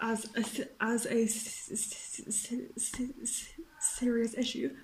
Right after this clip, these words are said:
but also, um, there, there are times, like, when someone might just be having a,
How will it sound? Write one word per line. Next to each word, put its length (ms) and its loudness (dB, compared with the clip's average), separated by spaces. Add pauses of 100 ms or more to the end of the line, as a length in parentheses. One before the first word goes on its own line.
(160)
but 400 4 (460)
also, 720 6
um, 440 4 (1500)
there, 360 6 (440)
there 320 8
are 60 6
times, 500 4
like, 140 0
when 340 4 (420)
someone 400 6
might 300 2
just 180 -2
be 80 2
having 260 4
a, 160 4